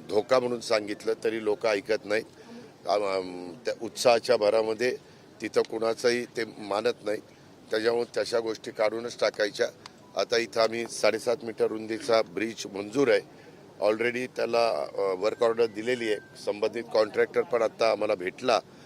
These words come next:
त्याने काही ब्रिज, अ, घोडेगावमध्ये आपल्या आंबेगाव तालुक्यात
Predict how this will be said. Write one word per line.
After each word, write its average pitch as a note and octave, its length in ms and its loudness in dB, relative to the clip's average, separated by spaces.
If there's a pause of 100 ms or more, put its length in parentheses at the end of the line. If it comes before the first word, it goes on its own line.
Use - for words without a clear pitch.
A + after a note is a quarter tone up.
(340)
त्याने C3 240 2
काही C3 240 2
ब्रिज, A#2 420 -8 (380)
अ, G2+ 120 0 (220)
घोडेगावमध्ये A#2 680 2
आपल्या A2+ 400 0
आंबेगाव G#2+ 300 0
तालुक्यात A2+ 400 -2